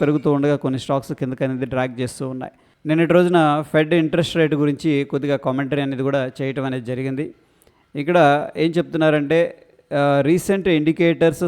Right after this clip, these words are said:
suggest that economic activity has continued to expand a solid pace. అంటే ఎకనామిక్ యాక్టివిటీ అనేది చాలా బాగా చక్కగా ఉందని చెప్పేసి చెప్తున్నారు. అన్‌ఎంప్లాయ్‌మెంట్ రేట్ అనేది తగ్గిపోయింది. లేబర్ మార్కెట్ కండిషన్స్ కూడా సాలిడ్‌గా ఉన్నాయి.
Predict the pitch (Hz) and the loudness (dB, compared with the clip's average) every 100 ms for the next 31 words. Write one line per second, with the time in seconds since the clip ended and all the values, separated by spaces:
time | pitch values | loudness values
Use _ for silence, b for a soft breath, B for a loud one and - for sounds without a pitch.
0 | - 143 151 143 147 147 139 131 147 151 | 0 0 -2 0 0 2 0 0 0 0
1 | 151 - _ _ b b b 135 135 - | 0 -4 _ _ b b b 0 0 0
2 | 147 139 143 139 131 - 135 139 147 127 | -2 0 0 0 -2 -4 -4 -2 -2 0
3 | 147 147 135 - - 147 147 139 135 147 | 0 2 0 -4 -4 -2 2 2 0 0
4 | 131 131 120 131 117 139 143 151 143 147 | 0 -2 -4 -6 -4 -4 0 0 0 -2
5 | 139 151 160 160 147 147 139 156 143 147 | -6 0 0 0 0 0 0 -2 -2 0
6 | 139 151 147 147 143 127 131 135 147 139 | -2 -2 0 0 0 2 2 2 0 -2
7 | 147 139 135 131 131 127 127 127 135 - | -2 0 0 0 -4 -4 -6 -6 -8 -4
8 | 147 147 156 - b b b 143 160 160 | 0 2 0 -4 b b b 0 2 4
9 | 170 165 165 147 147 147 151 147 135 131 | 4 4 4 0 0 2 2 0 -2 -2
10 | 131 127 143 143 131 160 - b b b | -2 -2 -2 -2 -2 -6 -8 b b b
11 | 147 143 151 165 165 156 160 135 143 143 | -2 2 4 4 4 2 0 -2 0 0
12 | 147 156 143 139 147 147 135 135 139 139 | -2 -2 -6 -2 2 2 0 0 0 2
13 | 147 139 135 135 151 | 2 0 0 -2 -6